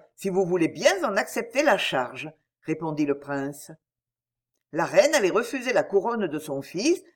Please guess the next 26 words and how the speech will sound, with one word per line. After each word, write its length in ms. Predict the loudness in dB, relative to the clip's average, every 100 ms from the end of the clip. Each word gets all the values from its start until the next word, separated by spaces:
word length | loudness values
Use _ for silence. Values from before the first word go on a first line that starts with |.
| -4
quand 140 | 0
la 120 | 0
fée 240 | -2 0 2
la 120 | 2
prévint. « 540 | 0 -2 0 -2 -4 -12 _ _ _ _ _ _ _ _ -6
Demain, 400 | 0 2 4 2 0
nous 80 | 2
reparlerons 600 | 4 4 4 4 4 2
de 100 | 0
cela, » 420 | 0 0 4 2
dit-elle. « 600 | 2 0 2 2 2 -4 -10 _ _ -2
En 120 | 2
attendant, 640 | 2 0 -2 0 0 0 -2
vous, 200 | -2 0
madame, 540 | 0 4 4 4 0 -8 _ -8
qui 100 | -4
désirez 500 | -4 0 2 2 2
un 100 | 0
peu 240 | -2 2
la 100 | 2
couronne 540 | 2 0 2 2 2
que 100 | -2
vous 240 | -4 -2 -2
alliez 220 | 0 -2
pourtant 340 | -2 -4 -2
refuser, 800 | -2 -4 -6 -6 0 0 0 -8